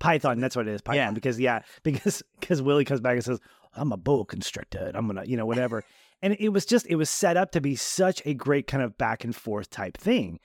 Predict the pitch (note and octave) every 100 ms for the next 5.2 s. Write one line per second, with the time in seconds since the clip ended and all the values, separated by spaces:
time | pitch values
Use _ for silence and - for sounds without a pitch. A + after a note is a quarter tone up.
0 | _ _ - E3 D#3+ - B3 D4+ - D#3+
1 | C#3+ C3 A#2 A#3 C3+ A2 G2+ A#2+ C3 B2+
2 | A#2+ _ _ _ _ _ _ _ _ -
3 | D3 D3 D#3 D3+ B2+ - A3 A#3 C3+ A#2+
4 | - _ _ _ - D3 D3+ D#3 D3+ D#3
5 | -